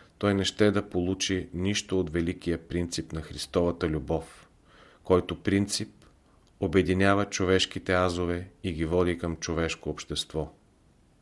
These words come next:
Той не би имал в себе си друго, освен само онова, което извежда човеците към техния аз,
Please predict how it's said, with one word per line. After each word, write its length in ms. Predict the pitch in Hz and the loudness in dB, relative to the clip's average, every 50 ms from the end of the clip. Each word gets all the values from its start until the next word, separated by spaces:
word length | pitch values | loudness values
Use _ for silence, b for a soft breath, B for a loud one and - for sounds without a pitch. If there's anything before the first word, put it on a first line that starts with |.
| _ _ _ B B B B B B B B B B B B | _ _ _ B B B B B B B B B B B B
Той 160 | - 107 113 | 4 6 6
не 120 | 113 113 107 | 6 6 6
би 120 | 104 117 | 6 4
имал 240 | 117 120 117 113 110 | 6 6 6 4 4
в 80 | 107 - | 2 4
себе 300 | - 117 113 104 110 107 | 6 6 6 6 6 4
си 380 | - - - 110 107 98 - - | 2 2 2 2 2 2 0 -6
друго, 560 | 90 90 107 117 123 113 98 92 90 - - b b b b b b b | -4 2 4 6 6 6 6 4 2 -2 -6 b b b b b b b
освен 440 | - 95 98 - - - 110 110 107 | -4 -2 -2 0 0 2 2 2 4
само 400 | 104 - - 110 107 107 107 104 | 4 4 4 4 4 4 4 2
онова, 480 | 101 98 98 95 92 98 98 98 104 - - b b b b b b b | 2 2 2 2 2 2 0 0 -2 -6 -14 b b b b b b b
което 320 | - - 104 101 - - 104 | 0 0 0 2 4 4 4
извежда 540 | 101 92 90 92 104 104 110 104 104 107 | 4 2 2 4 4 4 4 4 2 -2
човеците 600 | 104 - - 98 90 98 95 98 - - - 95 | -2 0 0 2 4 4 2 2 -2 -6 -6 -8
към 280 | - - 95 90 87 80 | -4 -2 -4 -4 -4 -2
техния 480 | - 101 95 92 - - 95 90 87 87 | 0 0 0 0 -2 -2 0 0 2 0
аз, 420 | 87 85 - - - - - | 0 -2 -2 -4 -6 -8 -10